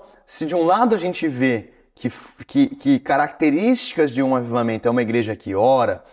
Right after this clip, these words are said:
uma igreja que tá unida, uma igreja cheia do Espírito, uma igreja com ousadia, uma igreja que se move em sinais, em maravilhas, em evangelismo, do outro lado a gente vê unidade.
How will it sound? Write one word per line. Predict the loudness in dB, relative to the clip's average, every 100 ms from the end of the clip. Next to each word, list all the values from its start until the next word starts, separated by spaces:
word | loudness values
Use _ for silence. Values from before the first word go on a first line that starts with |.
| _ _ -10
uma | -6
igreja | -2 -2 -2
que | -6
tá | -6 -4
unida, | -2 0 2 2 0 -6 -8 -20 -6
uma | -2
igreja | 0 0 0
cheia | -4 -2 -2
do |
Espírito, | -2 -6 -10 0 2 2 -2 -10 -16 -20 -6
uma | -2
igreja | 0 0 0
com | -2 0
ousadia, | 0 2 -2 0 0 2 2 -2 -18 -6
uma | -2
igreja | -2 0 -2 -2
que | -6
se | -6 0
move | 0 0
em | -4
sinais, | -4 -2 0 0 0 -2
em |
maravilhas, | -2 -2 -2 0 0 0 -2
em |
evangelismo, | -4 -4 -4 2 2 0 -10 -20 -20 -12
do | -2
outro | 2 2 0
lado | 0 0 0 0 -2
a |
gente | -2 -4 -4
vê | -4 0 0 0 -6 _ _ _
unidade. | -4 -2 0 0 0 -2 -8 -12